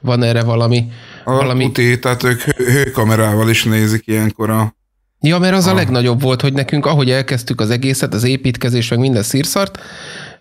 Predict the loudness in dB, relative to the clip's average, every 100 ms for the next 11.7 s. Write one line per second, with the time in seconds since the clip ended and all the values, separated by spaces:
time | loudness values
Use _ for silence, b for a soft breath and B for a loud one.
0 | B _ -2 0 2 2 0 0 0 0
1 | 0 0 -2 -2 0 0 -2 0 0 0
2 | 0 -2 -2 -2 -4 0 0 2 2 2
3 | 2 0 -2 -2 0 0 0 0 0 0
4 | 0 0 -2 -6 -12 -4 -2 0 -2 -4
5 | -2 -2 0 -2 -2 0 -2 -2 -4 -8
6 | _ _ -8 -4 -2 0 0 0 0 -4
7 | B B B -4 -2 0 2 2 0 -6
8 | -14 b b -8 -2 -2 -2 -4 -4 -2
9 | 0 -2 -2 -8 B B -20 -6 -4 0
10 | -2 0 0 0 0 0 0 0 0 -2
11 | -4 -4 -2 0 0 -4 -8